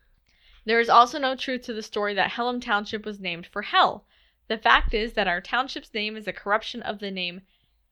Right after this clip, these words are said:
Hallam, named for Hallam, England.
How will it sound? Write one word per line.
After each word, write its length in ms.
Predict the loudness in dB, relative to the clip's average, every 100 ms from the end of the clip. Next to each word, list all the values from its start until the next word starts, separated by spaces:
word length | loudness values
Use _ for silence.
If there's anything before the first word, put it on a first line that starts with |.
| _ _
Hallam, 640 | 2 4 6 2 -4 -10 -18 _
named 300 | -6 -6 -6
for 180 | -6 -6
Hallam, 500 | -4 -4 -4 -4 -6 -6
England. 500 | -8 -6 -8 -10